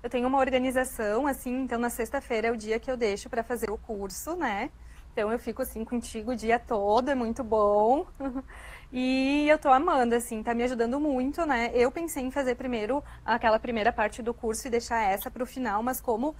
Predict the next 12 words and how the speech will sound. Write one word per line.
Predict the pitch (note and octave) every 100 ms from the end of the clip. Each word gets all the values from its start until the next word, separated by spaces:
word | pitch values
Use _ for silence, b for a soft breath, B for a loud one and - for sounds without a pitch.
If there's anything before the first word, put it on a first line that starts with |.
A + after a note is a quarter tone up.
| B -
tem | B3+
empresas | C4+ C4+ A3+ G#3+ C4 C#4
me | B3
contratando, | A#3 A#3+ B3+ B3+ A#3 G#3 A#3+
me | A#3+
chamando, | A3+ C4 A#3+ G#3 A3
então | B3 B3 A3+
agora | G#3+ G3+ A3+ C4
eu | -
tô | A#3+
fazendo | B3 A3+ A3 A#3+
junto | A#3+ A3 A3 C4 E4+